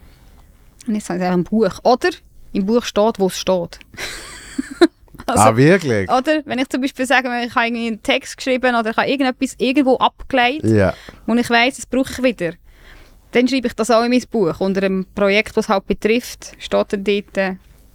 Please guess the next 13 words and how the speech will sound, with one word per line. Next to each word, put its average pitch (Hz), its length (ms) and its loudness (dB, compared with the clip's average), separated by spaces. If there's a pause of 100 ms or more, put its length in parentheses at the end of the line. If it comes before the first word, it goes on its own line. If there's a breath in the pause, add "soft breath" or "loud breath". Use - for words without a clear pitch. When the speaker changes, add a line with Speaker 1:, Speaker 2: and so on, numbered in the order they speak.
Speaker 1:
übrigens, 208 520 0
der 180 120 -10
Text, 320 460 -2
genau 185 240 0
der, 196 340 0 (100)
hast 185 280 -6
du 170 180 -4 (160)
dort 208 220 -4
und 180 120 -6
dort 202 200 -2
Speaker 2:
Ah, 185 60 2
Speaker 1:
abgeleitet. 143 480 -6 (100)
Speaker 2:
okay. 73 460 -6